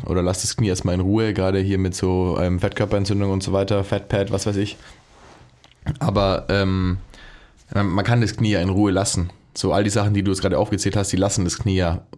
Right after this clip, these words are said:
mehr oder weniger in Ruhe. Also so alle, das, der, nichts von dem, äh, was du gerade gesagt hast, wird seinen Schmerz triggern. Und das ist auch gut. Also das ist ja auch wirklich wichtig, dass man das quasi in Ruhe lässt und dann nicht ständig irgendwie neu rein,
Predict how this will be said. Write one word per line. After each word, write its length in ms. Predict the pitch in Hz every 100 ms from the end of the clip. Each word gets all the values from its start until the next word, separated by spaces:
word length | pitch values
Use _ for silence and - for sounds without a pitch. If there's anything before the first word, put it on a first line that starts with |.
| -
mehr 180 | 98 98
oder 100 | 95
weniger 260 | 95 98 85
in 80 | 85
Ruhe. 360 | 95 95 80
Also 200 | 73 85
so 140 | 85 76
alle, 180 | 90
das, 220 | - 92 -
der, 180 | 87
nichts 260 | 90 123 123
von 160 | 107 101
dem, 260 | 110 113 - - - - -
äh, 100 | 95
was 100 | 98
du 100 | 117
gerade 200 | 110 98
gesagt 240 | 95 104
hast, 200 | 101 -
wird 300 | 107 104 - -
seinen 240 | - 101 92
Schmerz 280 | 104 101 -
triggern. 420 | 101 92 85 87 -
Und 200 | 92 98
das 100 | 98
ist 100 | 104
auch 140 | 98 -
gut. 300 | 123 - -
Also 140 | 90
das 240 | 92 95
ist 160 | - 107
ja 80 | 92
auch 220 | 92 -
wirklich 260 | 98 92 92
wichtig, 240 | 107 -
dass 160 | 87 87
man 140 | 85
das 200 | 101 -
quasi 280 | 82 82 85
in 80 | 85
Ruhe 200 | 104 95
lässt 220 | 85 -
und 80 | 85
dann 120 | 85
nicht 100 | 90
ständig 320 | 85 98 95
irgendwie 200 | 87 85
neu 280 | 87 95 92
rein, 400 | 90 90 87